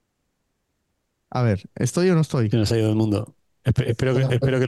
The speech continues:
Speaker 2: los editores del mundo arreglen esto.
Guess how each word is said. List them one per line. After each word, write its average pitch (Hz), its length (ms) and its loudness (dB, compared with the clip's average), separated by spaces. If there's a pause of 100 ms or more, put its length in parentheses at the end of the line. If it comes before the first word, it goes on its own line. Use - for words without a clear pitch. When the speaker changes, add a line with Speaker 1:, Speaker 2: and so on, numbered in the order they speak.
(160)
Speaker 2:
los 120 260 -2
editores 127 380 0
del 120 200 2
mundo 143 540 0 (640)
arreglen 131 420 2
esto. 147 480 -2